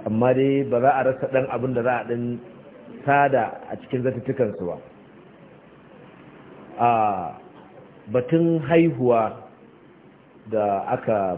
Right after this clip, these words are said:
bijiro da shi game da yadda mata suke kallon damuwar rashin haihuwa. Shi dai Allah Madaukakin Sarki a tsarin da ya yi, da ya ba mu labari, ya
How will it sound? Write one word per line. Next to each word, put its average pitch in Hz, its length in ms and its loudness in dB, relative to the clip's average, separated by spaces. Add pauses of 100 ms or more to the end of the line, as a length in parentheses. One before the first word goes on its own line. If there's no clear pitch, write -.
bijiro 123 360 2
da 110 100 -2
shi 107 420 -8
game 104 220 -2
da 110 80 0
yadda 123 260 0
mata 131 440 0
suke - 240 -6
kallon 123 520 0 (380)
damuwar 120 460 2
rashin 135 300 -2
haihuwa. 90 400 -8 (1600)
Shi - 180 -6
dai 160 140 4
Allah 160 160 2
Madaukakin 143 440 -2
Sarki 151 600 -4
a 127 80 -6
tsarin 143 380 0
da 120 80 4
ya 139 160 2
yi, 165 180 0 (840)
da 123 60 -2
ya 143 180 4
ba 139 140 2
mu 135 120 0
labari, 123 600 2 (540)
ya 127 120 2